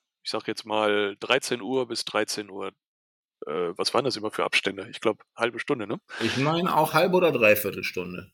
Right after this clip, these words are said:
Speaker 1: Ja, ich meine halbe. Dreizehn dreißig bis dreizehn dreißig. Dann konntest du deine Eintrittskarte, äh, reinstecken oder, also beziehungsweise abscannen war's ja meistens. Und dann kam da so ein kleines Ticket raus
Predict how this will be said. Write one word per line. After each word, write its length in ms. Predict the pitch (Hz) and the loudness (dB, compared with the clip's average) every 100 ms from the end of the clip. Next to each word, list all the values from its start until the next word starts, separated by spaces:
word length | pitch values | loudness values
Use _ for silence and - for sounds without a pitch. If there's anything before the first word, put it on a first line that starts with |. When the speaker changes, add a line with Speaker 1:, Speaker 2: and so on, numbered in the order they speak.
| - | 0
Speaker 1:
Ja, 60 | 123 | 0
ich 140 | 123 | 0
meine 140 | 110 - | -6 -8
halbe. 220 | 104 - | -8 -4
Dreizehn 360 | 110 143 135 | 2 2 2
dreißig 320 | 117 110 - - | 2 2 0 -10
bis 260 | 123 120 | -10 -6
dreizehn 320 | - 107 - 104 | -2 -2 -2 -2
dreißig. 540 | 135 220 247 226 - - - | 2 2 0 -4 -6 -12 -16
Dann 160 | - 117 | -8 -4
konntest 260 | 123 117 - | -2 0 2
du 60 | |
deine 260 | 107 107 107 | 2 2 2
Eintrittskarte, 840 | 160 - 208 - 170 175 151 160 - - | 0 0 -2 4 6 6 0 -4 -8 -2
äh, 60 | |
reinstecken 920 | 139 139 135 131 139 143 - 139 135 - | 2 2 2 2 2 4 2 0 -2 -2
oder, 540 | 110 113 107 98 - | 2 6 6 6 4
also 160 | 110 107 | 2 0
beziehungsweise 460 | 107 110 104 101 | -6 -6 -4 -2
abscannen 520 | - - - 139 135 127 | 0 4 6 6 4 4
war's 180 | 120 - | 2 2
ja 80 | |
meistens. 540 | 110 107 104 107 - - _ - - - - - _ _ | -2 -4 -4 -8 -12 -14 _ -20 -20 -20 -20 -20 _ _
Und 320 | - 117 113 | 0 2 4
dann 220 | 113 117 120 | 4 2 2
kam 260 | 120 117 | 0 2
da 80 | 117 | 0
so 100 | 110 | -2
ein 60 | 101 | -2
kleines 340 | 110 107 - | -2 0 0
Ticket 300 | 202 196 160 | 0 0 2
raus 380 | 143 147 147 | 4 4 2